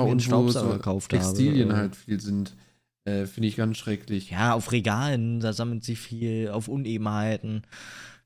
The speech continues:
Speaker 1: Und dann
Speaker 2: Dass da
Speaker 1: hatte
Speaker 2: noch
Speaker 1: ich
Speaker 2: nichts
Speaker 1: noch,
Speaker 2: gegen erfunden wurde, ne?
Speaker 1: dann hatte ich noch etwas Ekliges, äh, was meine jetzige Lebenspartnerin, äh, auch widerlich fand und mich, äh, dafür auch, äh,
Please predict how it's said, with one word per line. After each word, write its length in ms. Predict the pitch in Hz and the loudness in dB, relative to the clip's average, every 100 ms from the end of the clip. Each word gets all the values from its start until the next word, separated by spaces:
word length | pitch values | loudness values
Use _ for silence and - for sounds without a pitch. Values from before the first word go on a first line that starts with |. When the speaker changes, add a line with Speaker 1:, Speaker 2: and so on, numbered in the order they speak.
| _ _ _ _ _ _ _ _ - | _ _ _ _ _ _ _ _ -4
Speaker 1:
Und 140 | 117 | -2
dann 100 | - | 0
Speaker 2:
Dass 100 | 127 | 0
da 60 | 135 | 2
Speaker 1:
hatte 80 | 123 | 2
Speaker 2:
noch 40 | |
Speaker 1:
ich 40 | 123 | 2
Speaker 2:
nichts 140 | 135 | 0
Speaker 1:
noch, 60 | 131 | 0
Speaker 2:
gegen 200 | 120 113 | 0 0
erfunden 480 | 101 - 123 113 104 | -2 -2 -2 0 -2
wurde, 260 | 98 98 | -2 -2
ne? 200 | 98 101 101 | -4 -4 -4
Speaker 1:
dann 180 | 110 | -6
hatte 160 | 117 120 | -6 -6
ich 80 | 123 | -6
noch 160 | 127 113 | -6 -6
etwas 300 | 120 113 - | -6 -4 -4
Ekliges, 640 | 107 131 147 127 131 - | -4 -4 -4 -4 -4 -6
äh, 460 | - 110 110 110 92 _ _ _ _ _ _ _ _ _ | -6 -4 -2 -2 -6 _ _ _ _ _ _ _ _ _
was 140 | 98 - | -10 -6
meine 180 | 107 | -4
jetzige 420 | 110 104 - - 107 | -2 -4 -4 -4 0
Lebenspartnerin, 1900 | 98 92 107 110 110 - - - 101 - - 98 92 87 87 92 123 120 | 0 0 0 -2 -4 -8 -10 -14 -12 -12 -6 -4 -4 -6 -6 -4 -2 -2
äh, 320 | 104 101 101 95 - - - - - | -2 -2 -2 -4 -8 -10 -8 -10 -8
auch 200 | - 101 65 - - | -6 -6 -8 -12 -12
widerlich 540 | 104 120 120 104 104 - | -4 -2 0 0 -4 -8
fand 400 | - 110 127 131 | -6 -4 -4 -2
und 240 | 117 107 | -4 -2
mich, 340 | 101 101 - 110 | -4 -6 -8 -6
äh, 320 | 98 98 98 | -4 -4 -4
dafür 400 | 98 - 101 92 | -6 -6 -6 -6
auch, 300 | 90 - - | -8 -12 -14
äh, 160 | 98 | -14